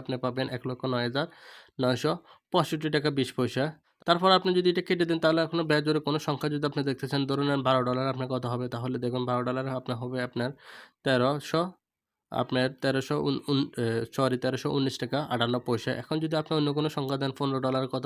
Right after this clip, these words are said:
হবে, তাহলে আপনি এখানে ষোলোশো ঊনপঞ্চাশ টাকা আটচল্লিশ পয়সা বাংলাদেশি টাকা আপনি কনভার্টে পাবেন। এভাবে আপনি চাইলে যে কোনো সংখ্যাটা আপনি এখানে just বসাবেন, এখানে অটোমেটিক্যালি ক্যালকুলেশন হয়ে কনভার্ট হয়ে কিন্তু আপনাকে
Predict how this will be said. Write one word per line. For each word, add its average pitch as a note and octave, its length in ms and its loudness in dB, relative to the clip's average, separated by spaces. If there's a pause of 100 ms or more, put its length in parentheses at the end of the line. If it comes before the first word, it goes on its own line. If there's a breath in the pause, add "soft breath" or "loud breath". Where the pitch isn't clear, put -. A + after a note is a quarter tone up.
হবে, B2+ 240 -2
তাহলে B2 220 -2 (180)
আপনি B2 240 -2
এখানে B2 220 -2 (760 loud breath)
ষোলোশো C3+ 520 2 (440 soft breath)
ঊনপঞ্চাশ C#3+ 460 0
টাকা C3+ 240 -2
আটচল্লিশ B2 420 -2
পয়সা B2 280 -2
বাংলাদেশি A#2 380 -2
টাকা B2 140 -6
আপনি A#2 220 -6
কনভার্টে A#2 380 -4
পাবেন। A#2+ 200 -4 (160)
এভাবে D#3+ 240 0 (200)
আপনি D3+ 140 -2 (100)
চাইলে D#3+ 260 2
যে F3+ 140 4
কোনো F#3+ 160 0 (100)
সংখ্যাটা E3+ 360 0
আপনি - 140 -2
এখানে D#3+ 240 0
just D#3 220 -2
বসাবেন, D3+ 380 0
এখানে C#3 180 -2 (100)
অটোমেটিক্যালি E3+ 520 -6
ক্যালকুলেশন C#3 480 -2
হয়ে C#3 200 0
কনভার্ট B2+ 280 0
হয়ে C3 140 -2
কিন্তু B2 180 -2
আপনাকে A#2+ 220 -6